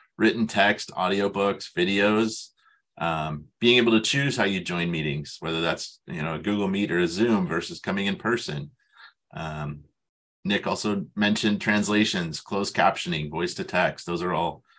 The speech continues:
um, options as well for people to,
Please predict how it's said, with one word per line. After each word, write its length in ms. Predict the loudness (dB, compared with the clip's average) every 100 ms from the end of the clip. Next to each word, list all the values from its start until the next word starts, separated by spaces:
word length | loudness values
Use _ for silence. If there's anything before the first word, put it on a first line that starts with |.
| _ _ _ _ _ _ _ _ -8
um, 380 | -4 -4 -6 -10 _ _ -2
options 360 | 0 4 4 4
as 140 | 0
well 280 | 4 4 2
for 140 | -2
people 280 | -8 -6 -6
to, 260 | -6 -8